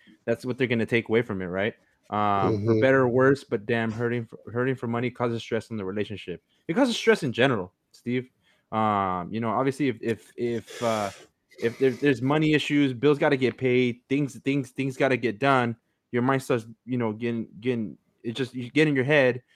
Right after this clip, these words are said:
Speaker 1: And then on top of that, you know, you, you're, you're trying to take care of kids, depending on how old they are. It,
Speaker 2: Yeah.
Speaker 1: it, it, it can pile up, it can stress out. It's, it's overwhelming. Uh, my friend
Speaker 2: But
Speaker 1: Paul here, but it's, you know, it's,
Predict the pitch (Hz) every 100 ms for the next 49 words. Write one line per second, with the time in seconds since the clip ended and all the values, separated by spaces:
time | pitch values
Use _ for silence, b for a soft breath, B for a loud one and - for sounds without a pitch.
0 | _ _ 123 131 131 123 139 123 123 120
1 | 123 117 110 104 - 107 110 107 98 95
2 | 107 - 120 110 117 - 107 107 175 165
3 | 160 135 120 131 117 113 101 101 117 147
4 | 135 135 131 127 123 _ _ 123 113 107
5 | 101 143 - _ _ - 143 160 147 202
6 | 190 190 165 139 143 165 143 165 143 113
7 | - 127 160 147 139 143 143 107 95 _
8 | _ _ 113 107 104 107 175 190 139 139
9 | 139 120 - 117 - - _ - 117 104
10 | 95 117 - - -